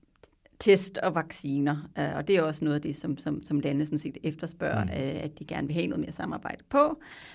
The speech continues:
Speaker 1: Og den store appel fra kommissionsformand Ursula von der Leyen, det er, at landene får gjort noget ved den informationsudveksling,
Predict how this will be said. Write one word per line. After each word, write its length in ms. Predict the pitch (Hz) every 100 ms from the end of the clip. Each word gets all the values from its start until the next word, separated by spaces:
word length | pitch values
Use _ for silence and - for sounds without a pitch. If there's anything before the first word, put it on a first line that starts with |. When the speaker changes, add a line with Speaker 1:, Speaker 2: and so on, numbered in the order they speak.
| - 185
Speaker 1:
Og 440 | 180 180 190 190 - - _ _ _
den 160 | 202 202
store 640 | 196 - 220 240 254 -
appel 400 | 190 - 180 175 - -
fra 380 | - 156 160 165 - - _ _ _ -
kommissionsformand 840 | 180 165 160 - 160 156 151 151 165
Ursula 400 | 147 156 147 147 -
von 120 | 139
der 60 |
Leyen, 320 | 143 139 147 151
det 120 | 156
er, 220 | 135 - -
at 160 | 165 151
landene 380 | 143 151 156 160
får 480 | - - 135 139 -
gjort 200 | - 151
noget 180 | 151 143
ved 60 | 151
den 180 | 147 - - -
informationsudveksling, 1120 | 170 190 180 175 196 - 175 147 147 - 151